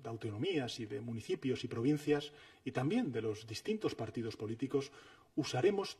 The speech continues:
todos los recursos a nuestro alcance ante una urgencia que nos concierne a todos, que es la de combatir la propagación del virus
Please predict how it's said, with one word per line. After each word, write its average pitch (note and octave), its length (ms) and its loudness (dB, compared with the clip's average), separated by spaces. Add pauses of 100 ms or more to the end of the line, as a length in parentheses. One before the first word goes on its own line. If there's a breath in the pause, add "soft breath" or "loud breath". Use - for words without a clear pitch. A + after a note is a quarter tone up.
todos A#3+ 240 8
los C#3 100 6
recursos A#2+ 500 -2
a A2 40 -4
nuestro C3+ 280 0
alcance A2+ 520 -2 (380 soft breath)
ante C3 240 -2
una E3 100 2
urgencia B2 480 0
que G#2+ 300 -6 (100)
nos A2+ 160 -6
concierne A#2+ 480 4
a G2+ 80 -10
todos, - 300 -8 (580 soft breath)
que C#3 80 2
es C#3+ 80 2
la D#3 80 2
de C3+ 100 0
combatir A2 460 0
la A#2 140 -4
propagación A2 520 0
del A2+ 140 0
virus B2 340 0